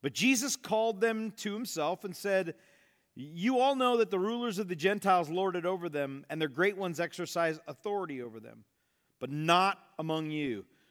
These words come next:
Whoever would be great among you must be your servant. Whoever would be first among you must be your slave. Even as the Son of Man came not to be served, but to serve,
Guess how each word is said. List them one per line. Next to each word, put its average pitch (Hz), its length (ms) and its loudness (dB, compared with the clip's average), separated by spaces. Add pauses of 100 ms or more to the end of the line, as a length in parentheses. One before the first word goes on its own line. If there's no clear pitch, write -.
(120)
Whoever 170 320 2
would 180 160 0
be 160 100 -6
great 160 300 0
among 156 260 -4
you 147 100 -6
must 139 260 -8
be 139 80 -8
your 120 120 -8
servant. 113 640 -12 (480)
Whoever 180 280 2
would 175 100 0
be 156 100 -4
first - 440 -2
among 143 240 -4
you 131 120 -6
must 131 220 -8
be 139 80 -8
your 131 100 -8
slave. 139 600 -8 (600)
Even 196 260 -2
as 175 120 0
the 151 100 -6
Son 185 260 -4
of 170 60 -6
Man 170 320 -4
came 160 360 -4
not 160 220 -6
to 127 80 -10
be 180 240 -8
served, 135 520 -6
but 123 140 -10
to 117 80 -16
serve, 131 460 -8